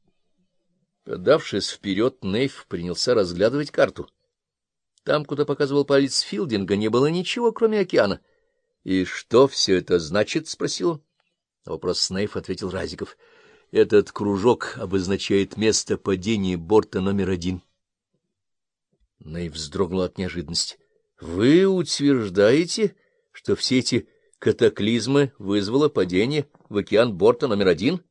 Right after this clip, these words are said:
Что самолёт Бишопа стал тем самым камушком, о котором вы только что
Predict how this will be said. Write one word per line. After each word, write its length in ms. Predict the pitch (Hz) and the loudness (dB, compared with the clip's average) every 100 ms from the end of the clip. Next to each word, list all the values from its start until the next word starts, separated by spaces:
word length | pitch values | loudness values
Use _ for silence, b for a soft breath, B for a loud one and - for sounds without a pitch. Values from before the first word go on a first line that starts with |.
| _ _ _ _ | _ _ _ _
Что 260 | - 104 | 2 2
самолёт 420 | - 113 113 127 | 2 2 4 4
Бишопа 520 | 98 82 127 - 180 196 | 2 -2 -2 0 2 2
стал 320 | - 220 196 | 2 4 4
тем 260 | - 208 | 4 0
самым 380 | 170 214 190 190 | 2 2 2 0
камушком, 560 | 156 175 160 139 - 113 B B | -2 0 0 0 -2 -6 B B
о 100 | - | -6
котором 260 | 101 120 113 | 0 2 4
вы 140 | 120 | 2
только 220 | - 123 | 2 -2
что 220 | - 117 | 0 0